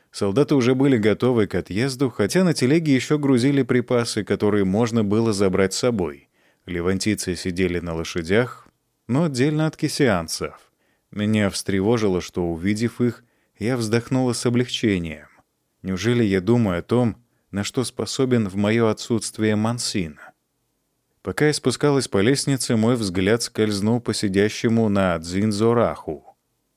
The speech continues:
С такого расстояния на его лице не было заметно следов ночной усталости.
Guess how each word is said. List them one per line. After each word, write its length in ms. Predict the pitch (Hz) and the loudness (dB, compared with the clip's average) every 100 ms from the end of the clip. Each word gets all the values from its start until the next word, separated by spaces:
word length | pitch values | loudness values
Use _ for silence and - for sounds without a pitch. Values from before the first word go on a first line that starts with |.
| _ _ _ | _ _ _
С 120 | - | -10
такого 320 | 104 101 147 | -6 0 2
расстояния 640 | 135 117 107 107 135 131 95 | 2 2 0 2 2 2 0
на 100 | 92 | 0
его 260 | 90 113 | 0 2
лице 360 | 120 104 - 123 | 2 0 -2 0
не 200 | 117 123 | 0 2
было 240 | 120 117 | 2 2
заметно 420 | 107 113 120 117 107 | 4 2 2 0 -4
следов 480 | - 110 110 104 | -4 -2 0 0
ночной 420 | 110 104 - 117 113 | -2 -6 -2 -2 -2
усталости. 760 | - 127 92 78 - - 73 | -4 -2 -2 -4 -8 -8 -10